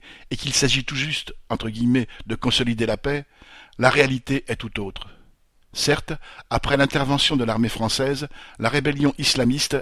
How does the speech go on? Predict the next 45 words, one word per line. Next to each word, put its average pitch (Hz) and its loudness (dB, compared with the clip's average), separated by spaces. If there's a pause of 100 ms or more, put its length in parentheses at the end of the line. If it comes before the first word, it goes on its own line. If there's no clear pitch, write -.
a 110 2
subi 131 2
des 123 4
revers 120 0 (320)
et 120 2
a 117 4
dû 127 -2
lâcher 139 8
son 123 4
emprise 135 2 (180)
sur - -2
les 113 2
villes 131 0
du 117 2
Nord 127 2
qui 120 -4
étaient 120 0
sous 123 -4
sa 107 0
coupe. - -12 (480)
Mais 123 6
elle 131 8
est 123 6
loin 127 4
d'être 123 2
anéantie. 107 0 (680)
Certains - 2
de 139 0
ces 120 2
éléments 135 4 (180)
se - -6
sont 127 2
mélangés 143 4
avec 113 -2
la 113 0
population, 123 0 (420)
d'autres 139 0
ont 113 -2
traversé 127 0
les 110 2
frontières. 92 -6 (720)
Le 110 -6
quatre 131 2
mai 123 6
dernier, 131 2